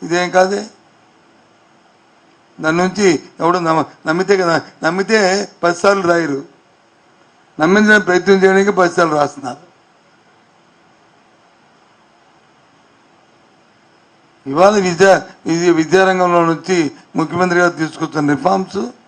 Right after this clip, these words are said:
దాంట్లో భాగస్వాములైన అధ్యాపకులు సుమారు తొంభై వేల మంది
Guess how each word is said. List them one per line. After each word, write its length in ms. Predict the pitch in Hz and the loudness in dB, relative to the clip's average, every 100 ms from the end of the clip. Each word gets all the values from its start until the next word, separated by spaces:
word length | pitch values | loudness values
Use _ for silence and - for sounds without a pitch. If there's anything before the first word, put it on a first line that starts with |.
| _ _ _ _ _ _ _ _ _ _ _ _ _ _ _ _ _ _ _ _ _ _ _ _ _ | _ _ _ _ _ _ _ _ _ _ _ _ _ _ _ _ _ _ _ _ _ _ _ _ _
దాంట్లో 640 | 139 165 190 202 196 170 170 _ _ _ _ _ _ _ _ | 2 4 4 2 0 0 -6 _ _ _ _ _ _ _ _
భాగస్వాములైన 680 | 143 165 196 190 196 185 180 | 2 4 4 2 2 4 2
అధ్యాపకులు 760 | 165 143 175 185 185 190 202 254 - _ _ _ _ _ _ _ _ _ _ _ | 0 0 0 0 -2 2 0 0 -14 _ _ _ _ _ _ _ _ _ _ _
సుమారు 280 | - 175 196 | -6 2 2
తొంభై 360 | 190 170 170 170 | 2 0 0 0
వేల 200 | 165 160 | 2 -2
మంది 400 | 151 180 185 | -2 0 0